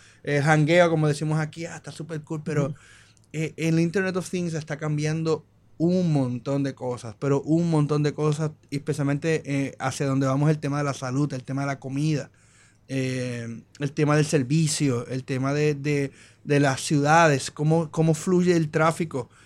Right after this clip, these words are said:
Speaker 1: Eh, los autos se van a comunicar entre sí
Speaker 2: Ujú,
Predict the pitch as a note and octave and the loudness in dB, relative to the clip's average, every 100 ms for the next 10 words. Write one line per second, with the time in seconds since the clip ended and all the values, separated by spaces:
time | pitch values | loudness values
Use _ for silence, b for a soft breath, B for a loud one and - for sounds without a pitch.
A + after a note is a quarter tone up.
0 | b - D#3 D#3+ F3+ A3+ A#3 G3 F#3 G3 | b 4 4 6 4 6 4 4 4 4
1 | G3 G3 G3 F#3+ F3+ F3+ E3 A#3+ G#3 - | 2 2 4 2 0 -4 -6 -6 -6 0
2 | C#3+ | 4